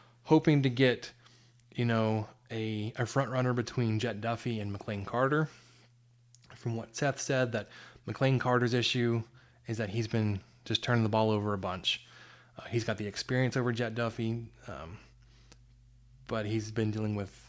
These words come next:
protecting the ball. Jet Duffy, I think, is still trying to make up from that time he missed with the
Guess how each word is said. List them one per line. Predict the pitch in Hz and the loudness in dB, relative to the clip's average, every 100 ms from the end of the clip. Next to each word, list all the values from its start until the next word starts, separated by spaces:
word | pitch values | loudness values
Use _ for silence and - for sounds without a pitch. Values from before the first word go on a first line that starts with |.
| - - - - - - - - | -20 -20 -20 -20 -20 -20 -20 -16
protecting | - - 110 117 | -6 -2 0 0
the | 101 | 0
ball. | 110 113 117 - - - - - - | 0 0 0 -6 -20 -20 -20 -20 -8
Jet | - 117 | -2 0
Duffy, | 120 120 | 0 0
I | 110 | 0
think, | 117 113 | 2 2
is | 101 | 2
still | 123 110 | 2 2
trying | 120 113 | 2 2
to | 104 101 127 | 2 0 0
make | 117 120 | 0 0
up | 104 | -2
from | 117 | -2
that | 107 95 | -2 -2
time | - 120 120 | -4 -2 0
he | 127 | 0
missed | 123 120 - | 0 -2 -6
with | |
the | - | -12